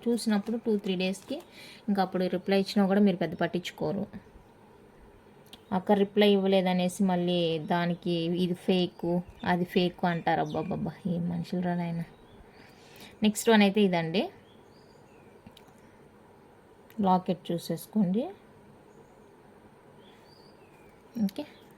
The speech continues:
and మాల వచ్చేసరికి ఇది. దీనికి I think హుక్ లేదనుకుంటాను.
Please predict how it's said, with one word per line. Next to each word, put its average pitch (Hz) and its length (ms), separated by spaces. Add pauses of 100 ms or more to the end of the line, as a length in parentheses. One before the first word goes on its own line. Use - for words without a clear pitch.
(200)
and 190 180
మాల 185 220 (140)
వచ్చేసరికి 185 580
ఇది. - 120 (1600)
దీనికి 220 340
I 202 200
think 226 120 (100)
హుక్ 220 300
లేదనుకుంటాను. 196 800